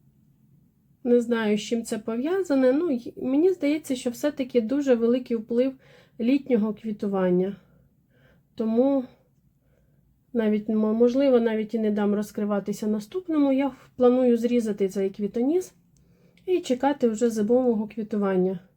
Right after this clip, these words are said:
Дати рослині трішки підрости, окріпнути – і з новими силами показати, що це за квіточка і якою насправді вона буде у майбутньому.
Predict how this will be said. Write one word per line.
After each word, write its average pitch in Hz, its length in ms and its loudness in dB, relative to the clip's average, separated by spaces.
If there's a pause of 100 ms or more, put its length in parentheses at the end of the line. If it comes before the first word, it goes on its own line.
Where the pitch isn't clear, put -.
(380)
Дати 254 400 -2
рослині 214 520 0
трішки 220 400 -6
підрости, 202 680 -4 (680)
окріпнути – 262 800 0 (720)
і 262 100 -4
з 262 40 -2
новими 226 440 2
силами 220 500 0 (400)
показати, 208 680 -4 (220)
що 226 280 -6
це 208 160 -4
за 202 140 0
квіточка 254 680 -4 (640)
і 220 120 -2
якою 226 400 4
насправді 208 560 -2
вона 196 280 0
буде 190 400 -4 (500)
у 220 80 -6
майбутньому. 202 760 -2